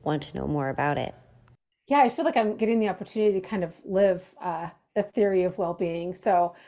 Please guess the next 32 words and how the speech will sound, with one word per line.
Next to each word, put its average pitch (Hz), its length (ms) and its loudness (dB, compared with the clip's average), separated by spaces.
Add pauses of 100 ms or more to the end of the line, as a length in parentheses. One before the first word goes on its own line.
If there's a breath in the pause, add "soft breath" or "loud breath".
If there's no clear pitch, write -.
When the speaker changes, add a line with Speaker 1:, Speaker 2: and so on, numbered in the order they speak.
(340 loud breath)
Speaker 2:
I 220 60 0
have 233 320 4
an 220 120 -2
amazing 226 540 2
professional 185 500 -6
opportunity, 180 960 -2
and 170 580 -4
I 175 100 -6
am 170 260 -6
now 175 420 -4 (360 soft breath)
the 202 140 4
executive 185 600 0
director 180 320 -6
for 185 120 -6
the 170 60 -4
last 170 300 -6
year 202 220 -10
and 175 80 -6
a - 20 -8
half 160 280 -10
of 170 100 -10
a 160 240 0
private 170 300 -2
operating 165 480 -8
foundation 165 760 -10 (460 soft breath)
called 175 420 2
Proof 240 260 0
Positive, 208 560 0 (540 soft breath)
uh, 170 260 -2
Autism 190 460 -2
Wellbeing 160 580 -4
Alliance. 147 1000 -12